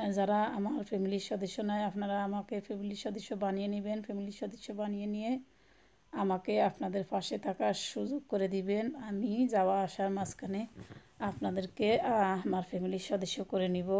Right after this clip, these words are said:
অবশ্যই। আপনারা নিশ্চিতে আমাকে ফ্যামিলির সদস্য করে যাবেন। আমি আপনাদেরকে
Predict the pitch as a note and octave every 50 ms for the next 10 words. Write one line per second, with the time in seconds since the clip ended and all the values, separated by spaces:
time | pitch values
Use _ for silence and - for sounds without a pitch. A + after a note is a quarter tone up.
0 | A3 - - C#4+ - G3+ F3+ F3 E3+ - - - F#3 G3 G3 A3+ B3+ - - _
1 | - - - _ _ - - - _ _ _ _ - - G3 F3+ - - G3 F3+
2 | F3 F3 F3+ F#3+ G3 F#3+ F#3 E3+ E3+ - - - F#3+ - - A#3+ A3+ A#3+ A#3 G#3+
3 | G3+ F#3 F3+ F3 - F#3+ F#3 - F#3 F#3 F3+ F#3+ G3 F#3+ - G3+ F#3+ F#3 F3+ -
4 | - G3 - - F#3+ G3 G3+ G#3 G3+ G3 F#3+ G#3+ A3+ B3+ B3+ - G#3 G3 F3+ F#3
5 | G3 G3+ A#3 C#4+ B3 F3+ - - G3 F3+ F3+ G3+ G3 F3+ - - G#3 A#3+